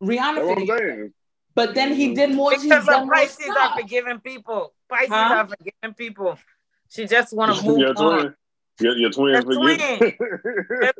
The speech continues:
Speaker 3: twin. Yeah,
Speaker 1: Speaking
Speaker 3: she
Speaker 1: of twin, she wants to do what, Fee?
Speaker 3: She, you know, Pisces are forgiving and period. She just want him to, like,
Speaker 1: flourish.
Speaker 3: Yeah, she really does. Pisces
Speaker 1: No,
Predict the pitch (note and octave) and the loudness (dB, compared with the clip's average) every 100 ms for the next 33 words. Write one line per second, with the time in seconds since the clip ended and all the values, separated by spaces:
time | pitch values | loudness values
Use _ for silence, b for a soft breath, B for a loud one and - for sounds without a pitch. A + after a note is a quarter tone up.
0 | F#3+ - - C#4+ B3+ G#3 F#3 - _ G3+ | -10 -14 -12 -10 -8 -10 -12 -18 _ -4
1 | C4 C#4 C4 C#4+ C4 B3+ E4 C#4+ A#3 C#4+ | 2 4 2 0 -4 -4 -2 2 0 2
2 | D4+ F4 C#4+ A#3 A#3+ A#3 A#3+ - C4+ C4+ | 0 0 -2 -6 0 4 4 2 -6 -6
3 | E4+ E4+ _ _ _ _ _ _ _ _ | -6 -10 _ _ _ _ _ _ _ _
4 | F3+ _ _ _ G3 _ _ G3 A#3 C4+ | _ _ _ _ -20 _ _ -20 -14 -12
5 | B3+ F3+ _ _ A#3+ D#4+ C4 - C4+ D4 | -12 -16 _ _ -4 -4 -4 -2 0 0
6 | C#4 D4 A3 A3+ G#3+ G#3 A3 A3 A#3+ A3 | 0 -6 -2 -2 -2 -8 -4 -4 -4 -10
7 | - G3+ G#3 B3+ A3 G3 A#3 G3+ A3 A3 | -12 -12 -6 -2 -2 -2 -6 -4 -4 -6
8 | F#3+ G#3+ A3 A3 A3+ G#3 F3+ D#3 F3 E3 | -4 0 0 -2 -6 -4 -4 -2 -2 -4
9 | D#3+ _ _ _ _ _ _ - A3+ G#3 | -4 _ _ _ _ _ _ -4 4 4
10 | E3 A#2 - - _ _ _ _ _ F#3+ | 4 -2 -12 -20 _ _ _ _ _ -2
11 | G#3+ F#3+ A3+ _ - C#4+ D#4 D4+ A#3+ A3+ | 0 0 -2 _ -12 -4 -2 -2 0 0
12 | E3 _ _ _ _ _ _ _ _ _ | -2 _ _ _ _ _ _ _ _ _
13 | _ _ _ b b _ - C#4 B3 | _ _ _ b b _ -2 -2 0